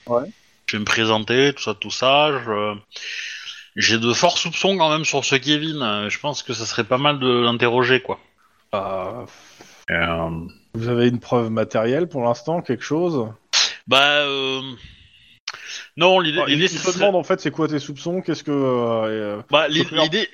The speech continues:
Speaker 2: l'idée, ça serait plutôt de l'entendre en, comme un peu un témoin, un peu, euh, un peu assisté, quoi, on va dire. Mais, euh, en gros, euh, euh, il a été reporté par, euh, par le concierge que il est, euh,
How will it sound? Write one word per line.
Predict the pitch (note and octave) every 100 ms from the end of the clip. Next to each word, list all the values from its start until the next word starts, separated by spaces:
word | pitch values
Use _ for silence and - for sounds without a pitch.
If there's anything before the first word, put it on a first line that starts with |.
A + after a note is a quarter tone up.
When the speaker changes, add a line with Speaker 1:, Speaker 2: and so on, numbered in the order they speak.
| A2
Speaker 2:
l'idée, | C3+ C#3+ F3+
ça | E3 D3+
serait | C#3 C#3
plutôt | C#3+ F3
de | E3
l'entendre | C#3+ C3 E3+ E3 C#3+
en, | B2+ B2
comme | A#2 B2
un | A#2+ A#2+
peu | A#2+ B2+
un | B2
témoin, | B2 B2 C#3 C#3+ B2+
un | A2+
peu, | A#2 B2
euh, | A#2+ A2+ A2 G#2
un | G#2 - - - - - -
peu | B2 A#2
assisté, | - C3+ - D#3+
quoi, | - G#2+
on | G2
va | G2
dire. | G2 G#2 F#2
Mais, | G2 G2+
euh, | G2 F#2+ F#2+
en | F#2+ G#2
gros, | A2+ C3 D#3 C#3+
euh, | A#2+ A#2 A2+ - - - - - _ -
euh, | A#2+ A#2+ B2 A#2+
il | C#3
a | C#3
été | C3
reporté | D3 D3+ E3+ D3 - F3
par, | D#3 D3+ D3 C3 A#2
euh, | A2+ A2+ A2 G#2+ G#2 - _ _ _ -
par | B2
le | B2+
concierge | C#3+ C#3 D#3+ C#3+ - -
que | C#3+ C#3+ C3+
il | A#2+ A#2
est, | B2+ C3+
euh, | A2+